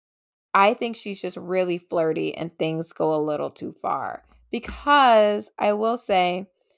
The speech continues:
that the next day, Manny's meeting with Paige at the Dot, and Spinner tries to flirt with Manny again, but Mandy is really standoffish.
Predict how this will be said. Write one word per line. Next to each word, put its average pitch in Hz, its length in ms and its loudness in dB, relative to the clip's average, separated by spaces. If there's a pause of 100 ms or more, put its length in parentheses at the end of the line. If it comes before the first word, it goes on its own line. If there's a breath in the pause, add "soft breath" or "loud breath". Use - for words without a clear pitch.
(720)
that 196 400 4
the 214 60 0
next 220 320 0
day, 202 260 4
Manny's 196 440 -2
meeting 214 220 -2
with 196 120 -2
Paige 196 260 0
at 202 80 -14
the 185 80 -4
Dot, 190 420 4
and 190 140 -6
Spinner 233 280 -6
tries 226 200 0
to 202 60 -12
flirt 214 220 0
with 208 100 -2
Manny 190 300 0
again, 233 340 0
but 190 140 2
Mandy 208 280 0
is 247 160 -4
really 190 200 2
standoffish. 226 1000 2